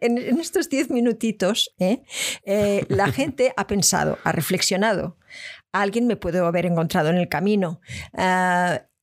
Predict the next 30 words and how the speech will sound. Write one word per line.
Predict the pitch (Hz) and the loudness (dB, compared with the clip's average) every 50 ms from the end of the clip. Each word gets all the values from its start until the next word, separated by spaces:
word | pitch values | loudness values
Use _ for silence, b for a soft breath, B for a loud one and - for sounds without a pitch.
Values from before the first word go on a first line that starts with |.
| - | -2
ella, | 214 226 208 226 196 190 | -2 0 0 0 0 0
esa | 185 - - 190 | 0 0 -2 -4
persona, | - 185 170 - - 202 196 190 185 175 | -4 -4 -4 -2 -2 0 0 2 0 0
puede | - - 190 170 180 | 0 -2 0 2 2
haber | 180 165 170 160 - | 2 2 0 -2 -2
tenido | - - 170 170 180 170 175 | -4 -2 0 0 2 2 2
influencias | 175 175 - - 170 165 165 170 160 160 - | 0 0 0 0 0 0 0 0 0 0 0
de | 151 147 | 0 0
otros. | 202 214 - - 156 151 - - - | 0 0 0 -2 0 0 0 0 0
¿Entiendes? | - 180 175 226 247 294 262 - - | 0 0 2 2 0 0 -2 -2 -2
Eh, | 233 240 - - | -2 -2 0 0
eh, | 240 254 240 220 - _ - | -2 -2 -2 -4 -6 _ -2
esos | 220 254 254 247 - 320 285 | -2 0 0 0 0 0 0
diez | 311 294 | 0 0
minutos | 285 277 285 285 294 277 | 0 0 0 0 -2 -2
son | - 247 254 | 0 0 0
esenciales. | 233 190 - 202 190 - - - 160 143 151 - 151 - - | 0 0 0 -2 -2 -4 -2 -2 -2 0 0 0 -2 -2 0
En | - 214 | 0 2
esos | 240 - 320 285 | 2 2 0 0
momentos, | 285 294 262 262 277 294 277 - 330 311 - B B B B B B 196 196 | 0 0 2 2 0 0 0 -2 -2 -2 -2 B B B B B B -2 0
mm, | 226 233 233 233 226 - - - _ - | 2 2 2 2 2 0 -2 -6 _ -2
a | 143 214 | 0 0
mí | 233 262 320 | 2 2 2
el | 294 | 2
lavabo | 254 240 247 240 247 | 2 2 2 0 0
me | 240 220 | 0 0
ha | |
salvado | - - 196 180 170 175 | 0 0 0 2 2 2
de | 170 170 | 2 0
muchas. | 160 156 147 - - 220 - - - - - | 0 -2 -2 -2 -2 0 2 2 0 0 0